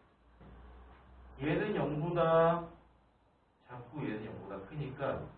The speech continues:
얘만 답이 되는 거야. 얘는 답이 안 되는 거야.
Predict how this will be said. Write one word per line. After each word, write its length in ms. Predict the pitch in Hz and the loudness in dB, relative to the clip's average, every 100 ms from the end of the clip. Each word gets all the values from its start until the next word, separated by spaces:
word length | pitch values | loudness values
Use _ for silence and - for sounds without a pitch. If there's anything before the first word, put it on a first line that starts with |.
| - _ 113 | -20 _ -12
얘만 300 | 117 135 127 | -6 -4 -4
답이 180 | - 87 | -6 -6
되는 100 | 82 | -10
거야. 1080 | - - - _ _ _ _ _ _ _ - | -12 -18 -20 _ _ _ _ _ _ _ -14
얘는 200 | - - | -10 -8
답이 180 | 113 85 | -8 -8
안 80 | |
되는 60 | - | -12
거야. 120 | - | -14